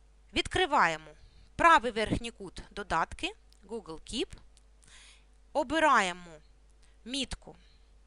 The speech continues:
якщо у вас вже буде багато, е, нотаток, «Курс». І, будь ласка, як це працює? Ось сайт курсу. Я тільки один раз натискаю, а автоматично завантажується сайт.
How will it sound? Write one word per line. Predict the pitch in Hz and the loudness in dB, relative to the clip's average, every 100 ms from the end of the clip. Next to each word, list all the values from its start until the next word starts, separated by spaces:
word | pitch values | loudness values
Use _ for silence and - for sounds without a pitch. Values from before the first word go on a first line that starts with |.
| - - - - - - | -20 -20 -20 -20 -20 -12
якщо | 190 - 247 | -6 -4 -4
у | |
вас | 208 196 | -6 -6
вже | 202 | -10
буде | 196 226 | -10 -10
багато, | 190 220 185 165 160 | -4 -2 0 -2 -6
е, | 156 - 175 175 170 165 165 | -12 -10 -8 -6 -8 -8 -10
нотаток, | 190 208 170 151 156 - - | -10 -4 -2 -2 -8 -20 -20
«Курс». | - 247 339 - - - - | -16 -10 -8 -10 -16 -20 -10
І, | - 523 415 | 0 0 0
будь | 226 | -2
ласка, | 226 175 - - - - | 0 0 -2 -12 -14 -2
як | 294 330 | 2 2
це | - 240 | 2 -8
працює? | - 185 - - | -8 -12 -14 -6
Ось | 415 - | -4 -4
сайт | - 240 208 | -2 -2 -2
курсу. | - - - - - - - | -8 -20 -20 -20 -20 -20 -8
Я | 247 | -6
тільки | 247 226 220 | -6 -8 -8
один | 208 208 | -8 -8
раз | 202 214 | -6 -6
натискаю, | 277 - 370 - 466 466 453 - | -6 -6 -4 2 2 2 -4 0
а | |
автоматично | 208 - 233 269 - 440 - | 0 0 -10 -10 -8 -8 -8
завантажується | 247 175 170 - 277 190 160 - | -10 -12 -8 -2 -2 -4 -16 -18
сайт. | - 156 151 | -14 -12 -12